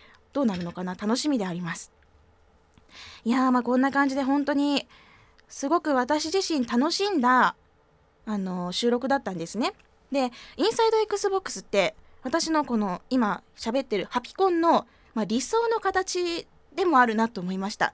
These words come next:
その好きなゲームを好きなように喋りながら絵を見せてプレイができるっていうのは、あー、やっぱすごくいいなと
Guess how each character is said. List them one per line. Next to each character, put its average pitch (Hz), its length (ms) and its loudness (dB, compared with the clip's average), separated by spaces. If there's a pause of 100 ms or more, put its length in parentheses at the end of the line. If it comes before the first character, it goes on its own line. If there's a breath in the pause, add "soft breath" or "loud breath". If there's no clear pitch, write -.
(140 loud breath)
そ - 140 -6
の 190 120 -4
好 185 180 -8
き 359 120 -2
な 311 160 2
ゲ 254 220 0
ー 247 40 4
ム 202 220 0
を 202 120 6
好 - 320 -12
き 403 120 -2
な 403 100 2
よ 311 160 0
う 254 40 2
に 220 100 2
喋 233 260 -2
り 320 100 0
な 339 100 2
が 285 120 0
ら 247 140 6 (220 loud breath)
絵 415 120 4
を 330 140 4
見 269 120 2
せ 381 160 0
て 233 160 2
プ 233 160 -4
レ 294 160 2
イ 247 40 -4
が 190 120 -6
で 185 140 -4
き 339 140 -2
る 359 80 2
っ 285 40 0
て - 180 -8
い 220 100 0
う 220 60 0
の 202 100 -4
は、 202 300 2 (420 loud breath)
あ 233 180 4
ー、 - 40 4
や 226 60 4
っ 220 40 -4
ぱ 202 280 0 (200 soft breath)
す - 200 -4
ご 330 140 2
く 247 300 -2 (840)
い 262 180 2
い - 40 0
な 233 200 4
と 185 260 -2